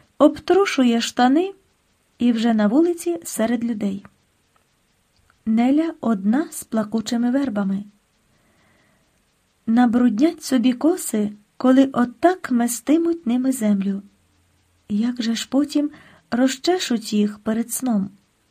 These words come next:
Що за нісенітниця чіпляється її голови? Ні, це так страх заговорює їй зуби.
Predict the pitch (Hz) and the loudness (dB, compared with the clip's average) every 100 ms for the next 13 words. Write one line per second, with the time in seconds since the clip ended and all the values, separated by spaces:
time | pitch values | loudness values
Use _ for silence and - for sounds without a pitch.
0 | _ _ _ _ _ _ _ - - - | _ _ _ _ _ _ _ -16 -12 -8
1 | 254 226 226 220 214 - 233 302 311 302 | -4 -2 0 0 -2 -2 0 0 0 0
2 | 302 302 - 254 233 277 311 302 285 269 | 0 -2 -2 -2 0 0 0 2 4 6
3 | 277 285 302 214 196 - _ _ _ - | 4 2 2 2 -2 -6 _ _ _ -20
4 | - - _ 233 247 247 214 208 - _ | -20 -20 _ 0 4 4 4 0 -8 _
5 | - 262 262 254 254 - 233 285 330 - | 2 2 2 -2 -4 -6 0 2 2 -4
6 | - - 208 226 233 240 220 311 320 320 | -16 -10 -4 0 2 2 4 4 4 4
7 | 330 247 311 302 339 302 208 202 | 4 6 6 6 2 2 0 -4